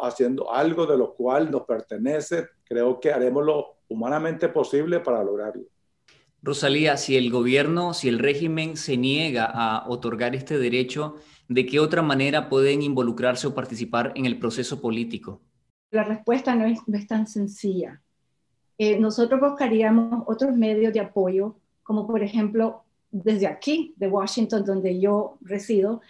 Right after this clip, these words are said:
Speaker 3: A propósito, eh, yo soy parte de una organización que se llama el Nicaragua Freedom Coalition, y estamos aquí basados en Washington. El, el gobierno de los Estados Unidos está,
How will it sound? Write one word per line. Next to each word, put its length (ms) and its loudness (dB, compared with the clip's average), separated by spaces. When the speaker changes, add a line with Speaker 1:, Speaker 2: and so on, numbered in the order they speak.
Speaker 3:
A 120 -2
propósito, 720 2
eh, 320 0
yo 360 2
soy 180 0
parte 520 -2
de 240 0
una 180 -2
organización 920 -2
que 100 -10
se 160 -10
llama 260 -6
el 80 -2
Nicaragua 460 -4
Freedom 360 -2
Coalition, 680 -8
y 120 -12
estamos 380 -8
aquí 420 -6
basados 460 -6
en 200 -6
Washington. 760 -12
El, 140 2
el 120 4
gobierno 340 6
de 60 0
los 120 0
Estados 380 0
Unidos 420 4
está, 640 -4